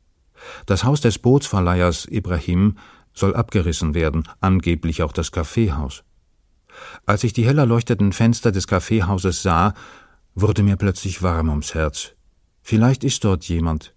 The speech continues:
irgendeiner, der nicht Karten spielt. Dann reden wir. Er fragt, wie's mir geht, und ich erzähle, er hört zu, und ich frage ihn, wie es ihm geht, und er erzählt, und ich höre zu. Wir schreien fast,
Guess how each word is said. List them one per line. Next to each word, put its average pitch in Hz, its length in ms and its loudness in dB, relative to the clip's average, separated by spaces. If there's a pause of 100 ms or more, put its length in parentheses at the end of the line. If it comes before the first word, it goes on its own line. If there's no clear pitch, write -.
(120)
irgendeiner, 110 500 4
der 98 140 0
nicht 101 420 0
Karten 82 360 -2
spielt. 85 380 -4 (360)
Dann 101 160 2
reden 95 440 2
wir. 69 200 -6 (180)
Er 95 200 2
fragt, 92 420 -2
wie's 90 160 -2
mir 87 120 0
geht, 113 440 2 (480)
und 85 140 -4
ich 85 100 -4
erzähle, 92 600 0 (120)
er 80 200 -2
hört 71 180 -4
zu, 101 400 -2 (220)
und 82 140 0
ich 85 80 -4
frage 80 240 -2
ihn, 110 420 4
wie 85 80 0
es 78 160 -2
ihm 110 300 4
geht, 107 260 2 (140)
und 80 240 -6
er 92 160 0
erzählt, 92 420 -2
und 101 140 0
ich 104 160 -4
höre 85 200 -4
zu. - 240 -10 (600)
Wir - 100 0
schreien 113 380 4
fast, - 340 -2